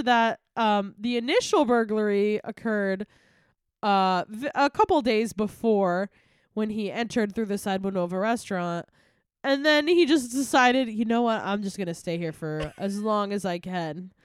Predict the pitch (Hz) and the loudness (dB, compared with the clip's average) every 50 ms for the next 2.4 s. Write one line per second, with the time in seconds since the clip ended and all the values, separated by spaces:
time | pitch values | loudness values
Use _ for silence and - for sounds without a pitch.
0 | _ _ _ _ _ _ _ - - 180 190 190 185 190 185 - _ - 180 190 | _ _ _ _ _ _ _ -10 -6 -4 -2 -2 -2 -4 -6 -10 _ -10 -8 -6
1 | 185 175 175 - - 170 175 175 170 170 160 151 151 156 - - - - _ _ | -6 -6 -6 -8 -10 -12 -10 -8 -6 -6 -6 -6 -8 -10 -14 -20 -20 -20 _ _
2 | - 131 151 151 143 143 170 - | -16 -12 -12 -12 -12 -14 -16 -18